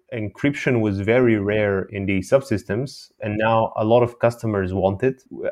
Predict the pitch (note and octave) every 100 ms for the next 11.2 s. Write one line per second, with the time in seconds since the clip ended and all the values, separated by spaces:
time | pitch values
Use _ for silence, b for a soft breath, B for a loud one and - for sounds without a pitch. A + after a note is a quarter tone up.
0 | A#2+ - C#3+ D3 D3+ B2+ B2 B2 A#2+ A#2
1 | - A2+ A2+ A2 G#2 G#2+ F#2+ A#2 A#2+ A2
2 | - A#2 A#2+ A#2+ A2+ - - - A#2+ A#2
3 | A2 G2+ G2 - G#2 A2+ A#2+ B2+ C#3 D3
4 | _ G2+ G2+ G#2 G2+ G2+ G2 - - G2+
5 | G#2 G2+ A2 G#2+ G#2+ G#2+ G2+ F#2 - -
6 | A2 G#2 G2+ F#2+ G2 G2+ - - F#2+ F#2+
7 | G2 G2 F#2+ - - - - - B2+ A2+
8 | G#2 G2 G#2+ - G2+ G#2 G2 F#2 - A2
9 | G#2+ G#2 G2 G2+ G2+ F#2 F2 - A2 G#2
10 | G#2 A2 G#2 G#2 G2+ G2+ G2+ G2 G#2 G#2
11 | G2+ F#2+